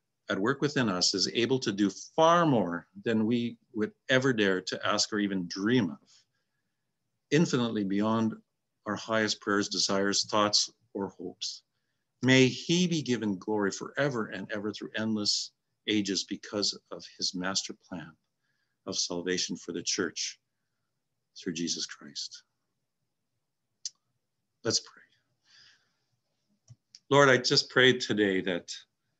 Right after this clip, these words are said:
you will help us proclaim Jesus, that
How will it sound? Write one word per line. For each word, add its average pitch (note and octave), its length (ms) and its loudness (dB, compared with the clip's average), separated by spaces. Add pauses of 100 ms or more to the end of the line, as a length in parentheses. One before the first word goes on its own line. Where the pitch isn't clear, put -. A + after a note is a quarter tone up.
(460)
you B2 180 6
will A#2+ 200 6
help B2 360 2
us - 540 -2 (1200)
proclaim F#2 580 -2 (720)
Jesus, D#2+ 600 -8 (800)
that A2+ 240 2